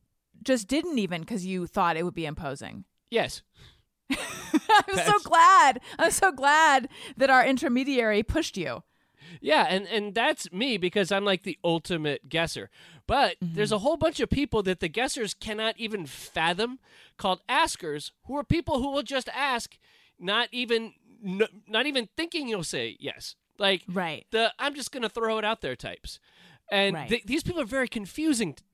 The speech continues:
Speaker 2: to us. And I know I'm putting words in your mouth, but it's very confusing to me that someone would just go for a big ask that they don't think they're gonna get a yes for. And maybe that
Speaker 1: Right.
Speaker 2: because I'm insecure or I, I don't know.
Speaker 1: Well, I think it's because if someone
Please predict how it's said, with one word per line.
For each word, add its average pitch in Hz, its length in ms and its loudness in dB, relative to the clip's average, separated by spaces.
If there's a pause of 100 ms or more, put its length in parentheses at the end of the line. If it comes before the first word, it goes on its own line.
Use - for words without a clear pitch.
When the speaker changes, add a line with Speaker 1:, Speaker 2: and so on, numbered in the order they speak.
(100)
Speaker 2:
to - 180 -4
us. 131 260 -2
And 214 100 2
I 208 60 4
know 254 120 4
I'm 233 80 2
putting 233 220 -2
words 214 240 2
in 175 60 -4
your 127 100 -2
mouth, 110 180 -6
but - 140 -4 (240)
it's - 100 -14
very 285 320 0
confusing 220 520 -4
to 185 40 0
me 175 120 -2
that 135 160 -10
someone 214 240 0
would 185 100 -2
just 160 220 -6 (960)
go 233 200 4
for 226 180 2
a 190 60 4
big 202 280 0
ask 185 440 -2
that 156 100 -12
they 156 140 -4
don't 170 380 -4
think 160 200 -6
they're 143 120 -6
gonna 135 240 -4
get 123 160 -4
a 117 60 -2
yes 113 300 -6
for. - 280 -20 (100)
And 190 100 -4
maybe 277 240 -2
that 233 220 2
Speaker 1:
Right. 139 260 -2 (220)
Speaker 2:
because 202 260 -2
I'm 185 160 -2
insecure 165 880 -6 (340)
or 135 280 -4
I, 147 260 -6
I 165 120 0
don't 175 100 0
know. 147 160 -2 (500)
Speaker 1:
Well, 330 240 8
I 349 120 4
think 440 240 -6
it's 403 140 -2
because 330 360 0
if 302 100 -4
someone 311 520 2